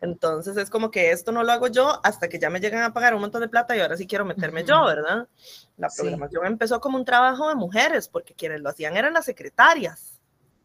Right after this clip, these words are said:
Speaker 2: Ujú.
Speaker 1: Allá en los años mil novecientos, ¿qué te importa? Dijo Rondamón, cuando se programaba, <laughs> cuando se programaba con tarjetas perforadas, ¿verdad? Y las que hacían, por eso han salido películas de, de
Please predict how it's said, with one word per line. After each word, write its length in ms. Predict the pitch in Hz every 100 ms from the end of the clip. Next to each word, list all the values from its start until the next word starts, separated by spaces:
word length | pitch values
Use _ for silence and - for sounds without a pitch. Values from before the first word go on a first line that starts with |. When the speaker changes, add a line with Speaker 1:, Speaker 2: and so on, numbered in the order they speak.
| -
Speaker 2:
Ujú. 280 | 185 160 160
Speaker 1:
Allá 420 | 156 208 233 175
en 280 | 143 143 147
los 160 | 143
años 220 | 160 180
mil 180 | 208 214
novecientos, 360 | 220 220 220 226
¿qué 100 | 220
te 80 | 233
importa? 400 | 226 240 240 240
Dijo 180 | 202
Rondamón, 500 | 214 233 240 226 247 269 - - - _ -
cuando 300 | 175 170 160
se 120 | 170
programaba, 440 | - 160 175 247
<laughs> 300 | - - 247
cuando 180 | 196 180
se 60 | 175
programaba 420 | 165 156 160 196
con 120 | 247
tarjetas 400 | 247 254 240 247
perforadas, 560 | 254 262 262 254 247 285
¿verdad? 240 | 208 196 - - - -
Y 120 | 233
las 200 | 170 135
que 80 | -
hacían, 420 | 139 156 160 196 - _ -
por 120 | 180
eso 120 | 165
han 80 | 185
salido 380 | 208 202 208 220
películas 540 | 202 170 214 226 214
de, 220 | 180 151 151
de 400 | 151 139 131